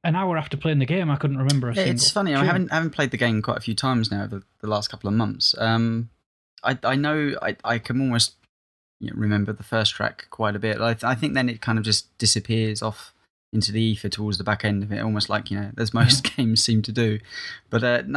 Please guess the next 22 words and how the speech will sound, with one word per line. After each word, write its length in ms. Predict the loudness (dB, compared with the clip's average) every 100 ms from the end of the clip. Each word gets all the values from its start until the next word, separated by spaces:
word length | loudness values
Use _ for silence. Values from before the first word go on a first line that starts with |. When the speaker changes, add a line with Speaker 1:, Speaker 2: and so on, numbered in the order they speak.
| -4
Speaker 2:
n-, 180 | -4 -2
none 140 | 0
of 80 | 2
it's 80 | 0
particularly 400 | 0 -2 2 2
memorable, 360 | 2 2 0 0
but 120 | 0
I 140 | 0 -4 -14 -2
also 240 | 2 2
think 340 | 2 0 -2 0
that, 240 | 0 0 _
you 180 | -8 -4
know, 200 | -2 -4 -6 -12 -18 -10 -2
there's 140 | 0
a 40 | 2
chance 420 | 2 0 0 -2
that 80 | -2
you 180 | -2
were 60 | -2
gonna 200 | 0 -2
be 220 | 0 -2
playing 560 | -4 0 2 2 2